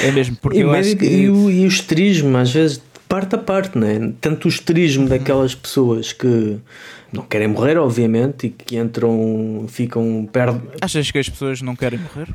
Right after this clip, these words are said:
Speaker 2: Há pessoas que querem. <laughs> Há, há
Speaker 1: Pois.
Speaker 2: pessoas que dizem que, que estão-se a borrifar. É,
Speaker 1: É.
Speaker 2: é esse um bocado o outro lado da,
Speaker 1: Sim, sim,
Speaker 2: da
Speaker 1: sim,
Speaker 2: moeda,
Speaker 1: sim, sim.
Speaker 2: que é do género, pessoa-, as pessoas que têm,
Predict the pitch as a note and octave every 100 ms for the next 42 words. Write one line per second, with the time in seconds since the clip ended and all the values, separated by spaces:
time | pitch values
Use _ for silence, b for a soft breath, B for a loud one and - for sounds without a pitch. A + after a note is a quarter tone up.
0 | - - B2+ - E3 D#3+ E3+ F3 - -
1 | - F3+ F3+ F#3 F#3 F#3 - F#3+ E3+ F3
2 | D3+ - - - - - E3 - E3 C#3+
3 | D#3 - - E3 E3+ G#3 G#3 E3 E3+ D#3+
4 | F#3 F#3+ F#3+ G3+ G3+ G3+ F#3+ - - G#3
5 | A3+ G3+ G#3+ A#3 A#3 A3 G3 C3 C#3 B2+
6 | C3+ C3 D#3 D3 D3 D3+ D#3 D#3 D#3 D#3+
7 | E3 D#3+ D3+ E3 E3 E3 B B B B
8 | B - - A2+ A2+ C#3 - C#3+ D#3+ F#3+
9 | G3 G3 F3+ D3 C3 C3+ C#3+ C#3 C#3 C#3+
10 | D3 C#3+ C#3+ C3+ C3+ C3+ D3+ C3+ C3+ -
11 | D#3+ C3+ - D3+ D3 C#3+ C#3